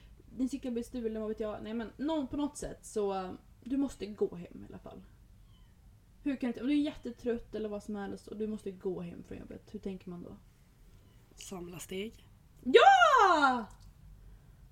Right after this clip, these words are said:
Speaker 1: Skitbra!
Speaker 2: <laughs>
Speaker 1: Det är så
Speaker 2: Nej,
Speaker 1: jag
Speaker 2: men
Speaker 1: tänker
Speaker 2: det är
Speaker 1: också.
Speaker 2: en, en motion, liksom.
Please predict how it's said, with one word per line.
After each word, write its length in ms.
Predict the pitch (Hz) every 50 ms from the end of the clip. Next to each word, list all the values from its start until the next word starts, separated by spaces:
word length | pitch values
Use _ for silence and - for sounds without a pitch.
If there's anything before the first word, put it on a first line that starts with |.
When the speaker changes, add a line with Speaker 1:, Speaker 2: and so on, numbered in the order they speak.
| - - - - - - - - - -
Speaker 1:
Skitbra! 600 | - 466 480 - - 440 554 - - - 226 208 - - - - - - -
Speaker 2:
<laughs> 400 | - - - - - - - -
Speaker 1:
Det 60 | - 320
är 40 |
så 120 | - - -
Speaker 2:
Nej, 100 | - 302
Speaker 1:
jag 100 | 254 240
Speaker 2:
men 100 | 233 233
Speaker 1:
tänker 80 | 226
Speaker 2:
det 80 | 220 220
är 100 | 208 202
Speaker 1:
också. 100 | 202 208 196
Speaker 2:
en, 300 | - - - - 214 208
en 40 | 202
motion, 580 | 208 208 202 - - - 170 220 262 262 214 180
liksom. 320 | 170 170 - - - -